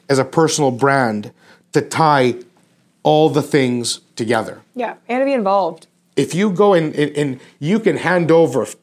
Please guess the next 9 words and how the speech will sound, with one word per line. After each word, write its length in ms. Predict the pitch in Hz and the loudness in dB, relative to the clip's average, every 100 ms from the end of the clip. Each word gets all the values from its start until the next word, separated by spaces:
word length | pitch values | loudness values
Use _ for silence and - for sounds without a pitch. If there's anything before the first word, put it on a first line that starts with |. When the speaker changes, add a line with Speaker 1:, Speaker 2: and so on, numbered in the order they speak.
| _ _ | _ _
Speaker 1:
thirty 420 | - - 190 190 | -6 2 4 4
thousand 420 | 185 165 160 151 | 2 2 2 0
dollars 320 | 143 143 147 - | 0 0 0 -4
to 100 | 139 | -4
Camille 320 | 135 135 131 | -2 -2 -4
to 80 | - | -2
put 240 | 139 - | -4 -2
ads 300 | 123 120 - | -4 -4 -6
tomorrow. 500 | 123 113 113 101 | -8 -8 -10 -12